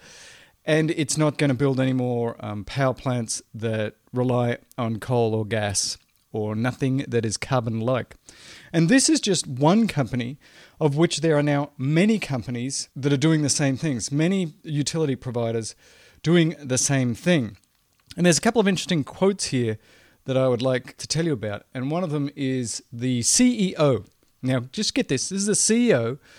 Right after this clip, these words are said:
of a utility. His name is Ralph Izzo, and he said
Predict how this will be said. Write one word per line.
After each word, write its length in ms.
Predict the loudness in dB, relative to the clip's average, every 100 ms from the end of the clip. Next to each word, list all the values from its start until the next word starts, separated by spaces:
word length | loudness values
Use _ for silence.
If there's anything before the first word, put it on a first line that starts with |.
| -16 -4
of 120 | 0
a 20 |
utility. 640 | 2 2 4 4 4 0 -12
His 180 | -8 -2
name 300 | 0 2 0
is 220 | -2 -4
Ralph 380 | 0 2 2 0 -2
Izzo, 380 | 0 0 -2 -8 _ _ _
and 100 | 0
he 40 | 2
said 380 | 4 4 2